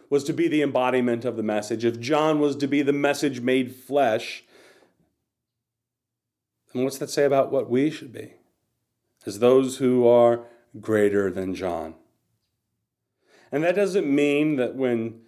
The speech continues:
Jesus said this, that he would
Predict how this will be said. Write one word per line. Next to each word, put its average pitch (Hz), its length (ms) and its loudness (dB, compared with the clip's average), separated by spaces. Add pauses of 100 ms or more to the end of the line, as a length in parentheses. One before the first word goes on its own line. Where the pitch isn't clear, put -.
(300)
Jesus 143 760 -4 (440)
said 156 360 2
this, 110 260 4
that 123 160 -6
he 131 140 -4
would 117 400 0